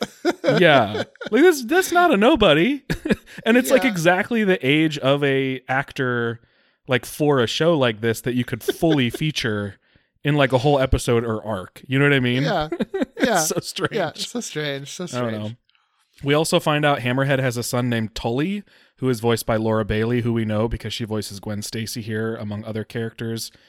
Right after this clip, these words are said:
Speaker 2: in episodes of the show. Uh, and then we meet a character named Nocturnal, uh, who is voiced by Yuri Lowenthal, who we also know very well because he's the voice of Spider-Man in the Insomniac Spider-Man games,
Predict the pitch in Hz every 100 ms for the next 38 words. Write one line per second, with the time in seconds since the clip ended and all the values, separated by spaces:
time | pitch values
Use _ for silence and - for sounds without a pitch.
0 | _ _ 117 120 113 - 110 107 104 107
1 | - 143 147 160 - - - _ 117 117
2 | 143 170 190 196 202 254 - 190 185 180
3 | 185 - 170 151 139 131 127 - - 190
4 | 135 104 104 147 _ _ _ 117 120 143
5 | 147 123 120 135 - - 127 120 117 120
6 | 139 226 156 - 104 95 131 269 349 135
7 | 113 98 101 95 95 107 123 131 120 113
8 | 113 117 113 117 - 127 123 123 120 139
9 | 135 120 117 131 117 113 107 - 131 131
10 | 131 127 127 127 127 123